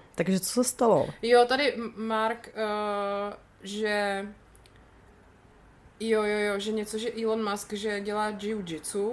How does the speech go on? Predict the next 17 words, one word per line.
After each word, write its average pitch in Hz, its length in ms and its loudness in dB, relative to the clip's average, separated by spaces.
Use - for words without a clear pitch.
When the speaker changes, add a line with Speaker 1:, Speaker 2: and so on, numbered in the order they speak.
Speaker 2:
nebo 180 160 -8
jiu-jitsu 175 600 -6
a, 196 440 -2
a 202 320 2
Elon 202 220 -2
Musk 202 200 -6
napsal: 202 300 -4
„I'm 202 100 -4
up 196 120 -12
for 196 140 -4
a 196 40 -4
cage 190 460 -4
match 196 220 -10
if 185 140 -8
he 185 140 -6
is, 143 420 -8
lol.“ 147 280 -2